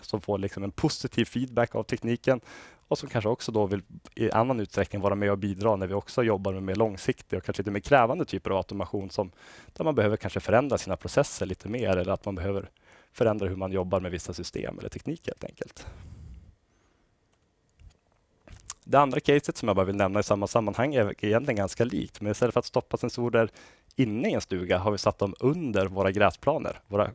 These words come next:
konstgräsplaner då specifikt. Och vad har vi för behov här egentligen av att veta temperaturen under en konstgräsplan? Ja, men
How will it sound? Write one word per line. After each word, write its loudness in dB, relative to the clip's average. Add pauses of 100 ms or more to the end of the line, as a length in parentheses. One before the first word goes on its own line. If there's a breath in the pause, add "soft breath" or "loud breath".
konstgräsplaner -2
då -4
specifikt. -10 (640 loud breath)
Och 6
vad 8
har 6
vi 6
för 4
behov 2
här 2
egentligen 0
av 2
att -8
veta 2
temperaturen -4
under -4
en -6
konstgräsplan? -4 (600 loud breath)
Ja, 6
men 0